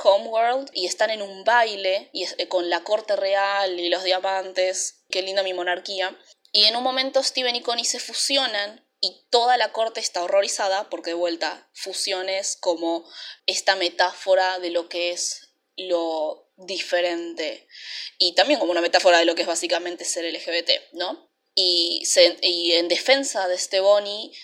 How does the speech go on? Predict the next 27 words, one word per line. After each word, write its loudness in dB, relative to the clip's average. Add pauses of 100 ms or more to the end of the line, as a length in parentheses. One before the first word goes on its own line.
Amatista -2
y -4
Perla 6
forman -2
a 2
Opal 6 (160)
y -2
Garnet 2
también, 0
se, -2 (220)
eh, -8
Ruby -2
y -6
Zafiro -4
se -6
fusionan -2
y -12
forman 2
a 0
Garnet 0 (480)
y -6
toda 4
la 4
corte -2
está 0
como 0
horrorizada 0